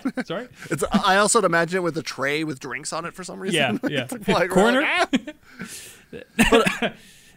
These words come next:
Speaker 1: I,
Speaker 2: I mean,
Speaker 1: like,
Speaker 2: that's
Speaker 1: isn't the problem that has made, like, drone delivery,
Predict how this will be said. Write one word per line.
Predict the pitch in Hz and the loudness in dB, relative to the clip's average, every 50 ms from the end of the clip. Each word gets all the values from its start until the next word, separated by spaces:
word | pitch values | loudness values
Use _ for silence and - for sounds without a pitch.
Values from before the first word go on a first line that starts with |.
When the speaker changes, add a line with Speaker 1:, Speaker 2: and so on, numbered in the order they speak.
| - | -6
Speaker 1:
I, | - 208 254 - | -2 0 2 4
Speaker 2:
I | 220 | 4
mean, | 254 269 240 | 4 6 4
Speaker 1:
like, | 285 269 | 4 4
Speaker 2:
that's | 269 | 2
Speaker 1:
isn't | 277 254 226 320 - | -4 -4 -4 -2 -2
the | - - - _ - | -2 -4 -4 _ -2
problem | - 202 180 196 220 226 220 220 208 208 170 | 4 4 6 6 4 2 -2 -4 -6 -4 -2
that | 180 170 160 160 | -2 -2 0 -2
has | 175 160 165 | -4 -2 -2
made, | 160 151 156 156 147 | 0 0 0 -2 -2
like, | 151 143 131 123 | -2 -2 -2 -4
drone | - 127 127 127 131 135 135 135 139 | -6 -4 -2 0 2 2 2 0 -2
delivery, | 127 131 123 117 120 117 117 120 123 123 127 127 131 127 127 127 127 - - | -2 -4 -6 -4 -4 -6 -6 -6 -6 -4 -4 -2 -2 -2 -2 -4 -4 -6 -10